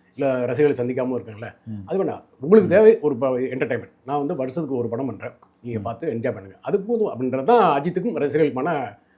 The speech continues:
Speaker 1: உறவு. அவ்வளவுதான், அதுக்கு மேல தாண்டி இருக்கிறதுக்கு வாய்ப்பு இல்லை.
Speaker 2: சார், இப்ப பேட்டிகள்ல வந்து ஆரம்ப காலத்துல வந்து நிறைய சேனலுக்குலாம் பேட்டி கொடுத்துட்டு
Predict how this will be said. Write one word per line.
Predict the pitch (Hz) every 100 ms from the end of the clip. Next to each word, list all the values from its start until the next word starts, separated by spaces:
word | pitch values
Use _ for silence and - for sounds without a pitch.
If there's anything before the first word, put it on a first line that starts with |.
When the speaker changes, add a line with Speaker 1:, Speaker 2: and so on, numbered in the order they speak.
| _
Speaker 1:
உறவு. | 147 143 147 151 - -
அவ்வளவுதான், | 135 165 151 131
அதுக்கு | 120 127 151
மேல | 170 147
தாண்டி | 139 151 131
இருக்கிறதுக்கு | 127 123
வாய்ப்பு | 127 110 95
இல்லை. | 87 _
Speaker 2:
சார், | _ 151
இப்ப | 120 139 - 165
பேட்டிகள்ல | 185 180 156 143
வந்து | 151
ஆரம்ப | 139 143 143
காலத்துல | 127 131 127
வந்து | 127 127 147
நிறைய | 117 123 185 175 131
சேனலுக்குலாம் | 123 139 127 131
பேட்டி | 131 147
கொடுத்துட்டு | 139 117 117